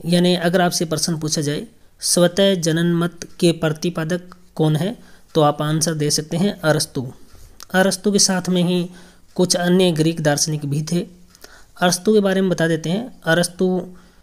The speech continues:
का संबंध ग्रीक यानी यूनान से है। वर्तमान में यूनान को हम यवन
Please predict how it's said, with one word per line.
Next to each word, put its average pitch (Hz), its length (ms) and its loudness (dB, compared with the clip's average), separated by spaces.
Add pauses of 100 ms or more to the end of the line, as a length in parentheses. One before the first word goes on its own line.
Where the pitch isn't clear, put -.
(300)
का 165 100 6
संबंध 170 460 0 (120)
ग्रीक 165 460 0 (260)
यानी 165 300 2
यूनान 170 360 2
से 180 160 0
है। 185 180 -2 (1040)
वर्तमान 170 520 4
में 180 180 4
यूनान 160 420 2
को 165 160 0
हम 165 340 0 (540)
यवन 175 460 4